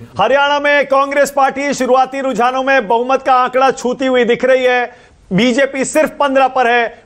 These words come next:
बीजेपी से तीन गुना ज्यादा सीटें कांग्रेस पार्टी ले रही है। पन्द्रह पर बीजेपी है, तो तीन गुना ज्यादा पैंतालीस छियालीस पर कांग्रेस पार्टी घूम रही है,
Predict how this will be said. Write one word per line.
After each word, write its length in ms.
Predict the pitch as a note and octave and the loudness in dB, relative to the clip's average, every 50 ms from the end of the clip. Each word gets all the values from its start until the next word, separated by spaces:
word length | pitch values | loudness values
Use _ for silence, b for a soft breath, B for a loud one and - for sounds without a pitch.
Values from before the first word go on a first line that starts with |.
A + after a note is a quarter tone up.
| B | B
बीजेपी 440 | C3 E3 B3 A3+ A#3+ C4 B3+ C4+ B3 | -4 -2 0 0 0 -2 -2 -4 -4
से 120 | - B3+ B3 | -2 -2 -2
तीन 380 | B3 - D4 D4+ D4+ C#4+ C#4 | -2 -2 -2 -2 -2 0 0
गुना 240 | C4+ C4+ C4+ C4+ B3+ | 0 0 2 2 2
ज्यादा 280 | G#3 B3 A#3+ A#3+ B3 A#3 | 2 0 0 0 0 -2
सीटें 300 | - A#3+ A#3 B3 A#3+ - | -2 -2 0 0 0 0
कांग्रेस 340 | A3+ A3+ A3+ A3 A#3+ A3+ | 0 -2 -2 -2 -2 -2
पार्टी 300 | A3+ - A3+ G#3+ G#3+ A3+ | -2 -2 -2 -2 -2 -4
ले 140 | A3 G#3 G#3 | -2 0 2
रही 120 | G3+ G#3 G#3 | 2 2 2
है। 80 | G#3 | 0
पन्द्रह 380 | G3+ G#3 A#3 A#3+ B3 B3+ C4 B3+ | 0 -2 -4 -2 0 0 0 0
पर 160 | B3+ B3+ B3 | 2 0 0
बीजेपी 400 | G#3 A#3 G#3 G#3+ A3 A3 A3+ G#3+ | 0 0 0 0 -2 0 0 0
है, 240 | G3 G3+ G3+ G3+ F#3+ - B B B B | 2 2 2 2 0 -2 B B B B
तो 80 | - - | -2 -2
तीन 360 | G3+ - B3+ C4+ C#4+ C#4+ C#4 | -2 0 0 0 0 0 0
गुना 240 | C4 C4+ C4 B3+ B3 | 0 2 2 2 2
ज्यादा 280 | A3 A#3+ A#3 A3+ A#3+ A#3 | 2 0 2 2 0 0
पैंतालीस 640 | A#3 A#3 A#3 A3+ G#3+ A#3+ A3+ A#3 A#3+ A3+ A3+ - | 0 -2 -4 -2 -2 -2 0 0 0 -2 -2 -2
छियालीस 360 | - G#3+ A3+ A3 A3 A3 A3 | -2 0 0 0 0 -2 -2
पर 160 | - A#3+ A#3 | -2 -2 -2
कांग्रेस 380 | G#3 - G#3+ A3 A3 A3+ A3 A3+ - | 0 0 0 0 0 0 0 0 0
पार्टी 240 | G#3+ G#3 G#3 A3 G3 | -2 0 0 -2 0
घूम 200 | F3 G#3 G#3 G#3 | 0 0 2 2
रही 160 | G#3 G3+ G3 | 2 2 2
है, 200 | G3 F#3+ E3 | 2 0 -2